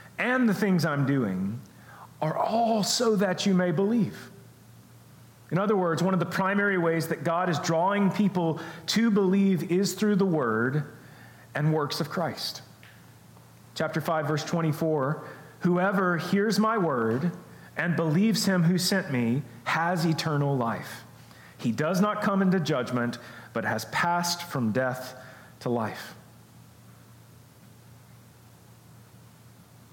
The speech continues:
C S Lewis in Mere Christianity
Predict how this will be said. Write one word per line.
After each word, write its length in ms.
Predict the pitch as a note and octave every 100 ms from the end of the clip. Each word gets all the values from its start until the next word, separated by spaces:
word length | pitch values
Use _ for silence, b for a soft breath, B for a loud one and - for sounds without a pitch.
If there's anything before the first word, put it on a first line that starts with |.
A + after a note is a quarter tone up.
| - B B B
C 160 | A#3
S 160 | A3+ G#3+
Lewis 560 | G3+ F#3+ D3+ - -
in 240 | - D3+ D3
Mere 140 | D#3+
Christianity 800 | D#3 E3 - D#3 C#3 C3+ B2+ B2